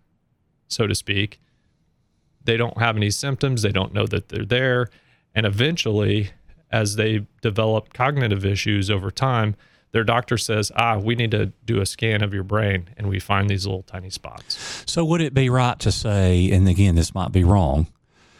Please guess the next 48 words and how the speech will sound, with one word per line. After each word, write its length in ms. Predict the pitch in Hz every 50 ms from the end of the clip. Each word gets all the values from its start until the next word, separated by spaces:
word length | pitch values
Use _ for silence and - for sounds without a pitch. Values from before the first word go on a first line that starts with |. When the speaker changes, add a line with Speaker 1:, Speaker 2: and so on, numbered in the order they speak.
| _ _ _ _ _ _ _ -
Speaker 2:
but 100 | 107 98
would 140 | 104 110
it 60 | 117 101
be 100 | 107 107
right 260 | 107 107 110 117 -
to 120 | - 107 95
say 400 | - - 104 98 92 92 92 90
a 80 | 85
T 240 | - - 123 120 104
I 200 | 98 98 92 92
A, 380 | 104 104 95 92 90 87 85 82 - - - -
so 240 | - - 127 120 117
a, 60 | 123 - 117
a 40 | 113
regular, 560 | 110 123 151 165 160 151 127 113 101 101 - - - - _ _ _
a, 120 | - 107 - - -
a 80 | 117
stroke 360 | 95 - - 156 156 151 - -
that's, 220 | 113 98 - - - -
the, 160 | - 120 117
the, 220 | - 123 139 156
the 140 | 131 110 -
first 260 | - 156 139 - -
two 140 | - 113 90
strokes 360 | - - 95 90 82 - -
you 60 | 87
mentioned, 380 | 78 80 73 73 - - 92 92
that's 140 | 87 - -
not 180 | 113 104 104
a 40 | 98
T 280 | - - 123 117 104 85
I 180 | 69 69 69
A. 300 | 69 73 82 87 80 - _ _ _ _ _ _ _ _ _ _
Of 60 | _ -
course, 180 | - 101 -
that 140 | - 110 101
is 120 | 101 87
a 60 | 92 -
type 240 | - 98 90 80
of 120 | - 82 80
ischemic 500 | 78 - - - 107 95 85 73 76 -
stroke, 340 | - - 76 71 76 76 -
right? 280 | 90 85 82 82 - - _ - - - - _ _ _ _ _ _ _
But 100 | - 104
I 80 | 98 101
guess 300 | 98 107 107 101 - -
if, 320 | 104 90 - - - - _ - - - - - _ _ _ -
if 240 | 127 117 104 95